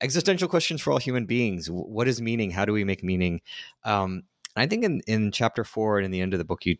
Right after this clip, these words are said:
you hint at this and talk about it a little bit, but one question that I had was, how do these very particular practices, which have a,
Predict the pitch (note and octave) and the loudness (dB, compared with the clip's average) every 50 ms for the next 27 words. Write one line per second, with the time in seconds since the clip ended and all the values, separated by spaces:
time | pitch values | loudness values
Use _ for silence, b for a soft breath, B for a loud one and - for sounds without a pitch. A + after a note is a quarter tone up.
0 | _ _ - F#2+ F2+ F2 E2 - - A2+ A2 - G#2+ - - - - - E2+ - | _ _ -2 0 0 0 0 0 -2 -2 0 0 -2 -2 -2 -2 -2 -4 -4 0
1 | - F#2 F#2 - F2+ D#2 D#2 D2+ D#2 D2 D2 D#2+ D#2 A#2+ B2 A#2 F2 - E2 D#2 | 0 0 0 0 -2 -2 0 0 -2 -2 -4 -2 0 2 2 2 2 2 0 -2
2 | - - F2 E2 B B B B B B B B B B B _ _ - - _ | 0 -2 -2 -2 B B B B B B B B B B B _ _ -20 -20 _
3 | _ - A#2+ B2+ B2+ B2+ C#3+ E3 D#3+ - A3 - - G3+ D#3+ A#2+ G#2+ G#2 G#2+ C#3 | _ -2 -2 -2 -2 -2 -2 -2 0 0 0 0 0 0 0 2 0 0 0 -2
4 | D3 D3+ B2+ A2+ G#2+ - - - - D3 F3+ F#3+ F3+ D#3 C#3 A2+ A#2 A2+ A#2+ A2 | -2 0 2 0 0 0 -4 -8 -4 -2 -2 0 2 2 0 2 2 0 0 0
5 | G2+ G2 G2 G#2+ G#2+ - - G2+ F#2 - - B2+ B2 - A#2+ A2+ A#2 G#2 - - | 0 0 0 0 0 0 -4 -4 -4 0 0 -2 0 0 2 2 4 2 2 2
6 | - F#2 F2+ G2+ - - F#2+ - - - D#2+ D#2 D#2 - F2 E2+ - - - G2 | 0 0 0 0 0 -4 -4 -4 0 0 0 0 2 0 -2 -2 -2 -2 -2 -2
7 | F#2 F#2 E2 E2+ E2 D#2 D2+ | -2 0 0 0 0 0 0